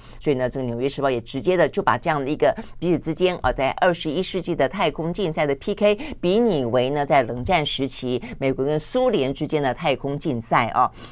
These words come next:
那这个部分的话呢，呃，他也特别提到，呃，中国大陆啊的习近平曾经表示，中国应该要成为一个航天大国。好，那这个，呃，所以呢，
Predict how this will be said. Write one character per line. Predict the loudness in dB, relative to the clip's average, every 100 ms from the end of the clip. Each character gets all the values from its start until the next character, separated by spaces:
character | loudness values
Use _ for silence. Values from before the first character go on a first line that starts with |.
| -4
那 | 4 6 6 4 2
这 | 0
个 |
部 | 2 2
分 | 0
的 | 0
话 | 2 2
呢， | 2 -2 -4
呃， | -4 -4 -4 -4
他 | -4
也 | -4
特 | -2 -4
别 |
提 | -2 6
到， | 6 6 -4 -6
呃， | -4 -2
中 | -2
国 | 2
大 | 4
陆 | 4 2
啊 | 0
的 | 2 0
习 | 0
近 | 0 2
平 | 2 0
曾 | 0 0
经 | 2
表 | 4 4
示， | 2 0
中 | 0
国 | 2 2
应 | 2
该 | 2
要 |
成 | 2 0
为 | 0
一 |
个 | 2 2 0 -18
航 | -4 -2 0
天 | -2 -2 -2
大 | 0 0 0
国。 | -4 2 2 2 -2 -18 -20 -20 -20 -20 -20 -6 2
好， | 4
那 | 4
这 | 2 4
个， | 6 6
呃， | 4 2 2
所 | 0 -2
以 |
呢， | -2 -4